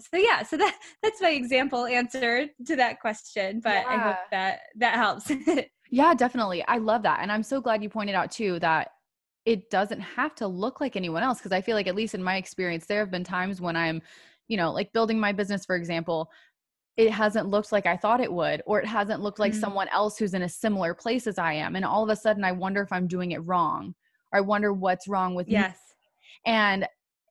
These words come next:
Speaker 2: and I, it just totally takes away from the fact that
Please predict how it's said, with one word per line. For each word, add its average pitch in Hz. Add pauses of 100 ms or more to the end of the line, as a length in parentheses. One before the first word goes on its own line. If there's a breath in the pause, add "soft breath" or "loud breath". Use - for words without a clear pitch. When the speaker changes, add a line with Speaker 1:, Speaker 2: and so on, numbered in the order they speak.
(120)
Speaker 2:
and 240
I, 202
it 240
just 226
totally 226
takes 208
away 202
from 208
the 190
fact 190
that 165